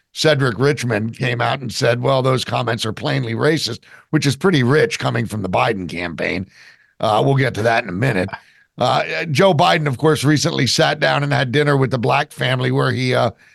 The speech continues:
uh, ate fried chicken with them. And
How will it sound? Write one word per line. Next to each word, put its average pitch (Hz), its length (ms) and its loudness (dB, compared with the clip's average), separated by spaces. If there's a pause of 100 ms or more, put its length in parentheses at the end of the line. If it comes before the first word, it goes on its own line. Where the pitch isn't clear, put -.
(300)
uh, 131 420 0
ate 156 240 -2
fried 165 420 0
chicken 160 380 0
with 147 180 2
them. 151 400 2
And 139 220 0